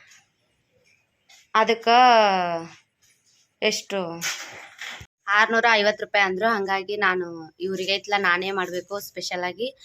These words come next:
ಒಂದಿಷ್ಟು ಕಲೆಕ್ಟ್ ಮಾಡತ್ತೀನಿ, ಅವ್ರು ಯಾವ ಥರ ಮಾಡ್ಬೇಕು ಹೆಂಗ ಅನ್ನೋದು, ನೋಡೋಣ ಯಾವ ಥರ ಬರುತ್ತಾ ಅಂತಂದು. ಹ್ಮ್. ನಮ್ಮೂರಾಗ ಮಳೆ ಪಜ್ಜ ಅಂದ್ರ ಮಳೆ ರಾಜೇಂದ್ರ ಅಂತ ಐತಿ, ಗದನಕೇರಿ ಹತ್ರ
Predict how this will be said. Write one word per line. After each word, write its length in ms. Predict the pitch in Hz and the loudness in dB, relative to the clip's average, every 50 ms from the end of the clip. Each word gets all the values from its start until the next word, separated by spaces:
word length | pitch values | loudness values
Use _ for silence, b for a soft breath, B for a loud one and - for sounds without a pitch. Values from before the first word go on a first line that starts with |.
| B B B B B - | B B B B B -8
ಒಂದಿಷ್ಟು 680 | 190 190 185 196 - - - _ _ - 269 269 262 247 | -6 -6 -4 -4 -6 -8 -10 _ _ -4 -2 0 0 0
ಕಲೆಕ್ಟ್ 320 | 240 - 202 196 196 - 220 | 0 2 0 0 0 0 0
ಮಾಡತ್ತೀನಿ, 400 | 208 202 202 196 202 196 190 190 | 2 2 2 2 0 -4 -4 -2
ಅವ್ರು 160 | 180 180 180 | -2 -2 -2
ಯಾವ 220 | 180 175 175 180 | 0 2 2 2
ಥರ 160 | 180 180 180 180 | 0 -2 -4 -4
ಮಾಡ್ಬೇಕು 440 | 180 180 170 165 160 180 175 175 180 | -2 -4 -6 -6 -6 -8 -8 -6 -6
ಹೆಂಗ 340 | 185 180 175 175 175 175 170 175 | -6 -4 -4 -6 -6 -6 -4 -4
ಅನ್ನೋದು, 500 | 175 170 165 165 160 - 254 294 285 233 | -4 -4 -6 -8 -10 -10 -10 -10 -8 -8
ನೋಡೋಣ 300 | 202 185 185 185 190 185 185 | -6 -4 -2 -2 -2 -4 -4
ಯಾವ 160 | 180 170 170 175 - | -6 -6 -6 -6 -6
ಥರ 80 | - 170 170 | -6 -6 -6
ಬರುತ್ತಾ 420 | 170 156 165 165 170 - _ 175 | -6 -8 -12 -12 -12 -8 _ -4
ಅಂತಂದು. 480 | 170 170 160 - 165 160 165 165 180 233 | -4 -4 -6 -12 -14 -12 -12 -10 -10 -10
ಹ್ಮ್. 720 | 277 - _ _ _ - - - _ _ _ - 208 202 - _ _ _ _ _ _ _ _ _ _ - - | -12 -12 _ _ _ -20 -20 -20 _ _ _ -6 -6 -6 -6 _ _ _ _ _ _ _ _ _ _ -8 -2
ನಮ್ಮೂರಾಗ 480 | - 233 233 226 226 226 226 226 220 208 226 233 240 220 202 190 175 165 | 0 2 4 4 4 4 4 4 2 4 4 4 4 4 4 4 4 4
ಮಳೆ 260 | 175 185 190 202 214 | 4 4 4 4 2
ಪಜ್ಜ 300 | 214 - 208 175 156 208 202 196 185 175 165 160 156 151 | 2 0 0 2 2 4 4 4 4 4 4 2 2 4
ಅಂದ್ರ 160 | 160 180 180 185 185 | 4 4 4 4 4
ಮಳೆ 260 | 180 180 180 185 190 | 4 4 4 4 4
ರಾಜೇಂದ್ರ 380 | 190 185 175 175 190 185 185 | 4 4 4 4 4 4 4
ಅಂತ 260 | 190 185 175 175 165 175 170 175 175 | 4 4 4 4 4 4 4 4 4
ಐತಿ, 240 | 170 170 170 - B B B B B B B _ - | 4 2 0 -2 B B B B B B B _ -2
ಗದನಕೇರಿ 500 | 196 220 202 196 247 247 240 240 233 240 | 0 2 4 4 4 4 4 4 4 4
ಹತ್ರ 220 | 233 208 214 226 | 2 2 2 2